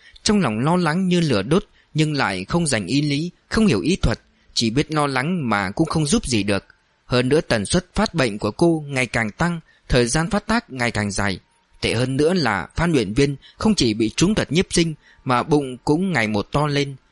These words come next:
Phan Uyển Viên biết nếu không tìm được cách phá giải thuật nhiếp sinh thì không chỉ cô mà cả đứa bé trong bụng này cũng sẽ chết cùng. Cùng với tần suất phát tác ngày càng dày đặc,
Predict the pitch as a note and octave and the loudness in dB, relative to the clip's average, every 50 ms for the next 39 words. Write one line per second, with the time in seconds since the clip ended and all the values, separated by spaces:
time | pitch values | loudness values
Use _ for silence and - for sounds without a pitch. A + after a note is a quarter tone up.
0 | _ _ _ - C3+ C#3+ C3+ A#2 F#2 F2 F#2+ G#2 A#2 A#2 A#2 A2+ G#2 D#3 F3 G3 | _ _ _ -2 0 0 0 0 -2 -2 -2 -2 -2 0 -2 -2 0 0 0 0
1 | - _ _ _ _ - - C3 D3+ E3+ - A3+ G#3+ F#3 - D3 B2 A#2+ B2 A#2+ | 0 _ _ _ _ -6 -2 0 2 2 2 2 0 2 0 0 0 0 0 -2
2 | A#2+ - - E3 - - F3+ G3 A#3+ A3 F3+ C#3 A2 G#2 - A#2+ - - D3+ G3 | -2 -2 -2 -4 -4 -2 0 0 0 0 0 0 -2 0 -2 -2 -2 0 0 0
3 | - - - E3 D3 D3 C#3 _ _ _ - - - C3 - - G#3+ D3+ - A#2+ | 0 0 0 0 0 -2 -6 _ _ _ -10 -4 -4 -2 0 0 0 0 2 0
4 | A2+ G2+ - D#3 F3+ F#3 F3 D3+ B2+ A#2 A2+ - G#2 F2+ F#2 A2 B2 C3+ C#3 C#3+ | 0 0 2 2 2 2 2 0 -2 -4 -4 -2 -2 -2 0 0 0 0 0 0
5 | E3+ F#3+ - G3+ E3+ C#3+ A#2 F#2 A2 A2+ G2 F2+ - - - C#3 D#3+ D3+ - D#3+ | 0 0 0 0 -2 0 -2 -2 -2 -4 -4 -4 -6 -6 -6 -4 -2 -2 -2 -2
6 | E3 - - G3 G3 - - A2+ G2 - - - _ _ _ _ _ _ _ _ | -2 -2 0 0 0 0 0 -2 -2 -2 -6 -18 _ _ _ _ _ _ _ _
7 | _ _ _ _ _ _ _ _ - A2+ A2+ A2+ G#2 A2 A#2 C3 E3+ - - B2+ | _ _ _ _ _ _ _ _ 0 0 0 0 0 0 0 0 0 0 -2 -2
8 | G2+ F2+ - - E3 F3 - _ _ - F#3 F#3 - - F#3 F#3 G3+ - - - | -4 -4 -4 -4 -4 -4 -4 _ _ -4 -4 -4 -4 -2 -2 -2 -2 -2 -6 -10
9 | C3+ B2+ B2 B2 A#2+ G#2+ A#2 A#2 A2+ G#2 A#2+ A2+ A2+ G#2 A2+ A2 | -8 -4 -4 -4 -2 -2 -4 -4 -2 -2 -2 -2 -2 -2 -2 -4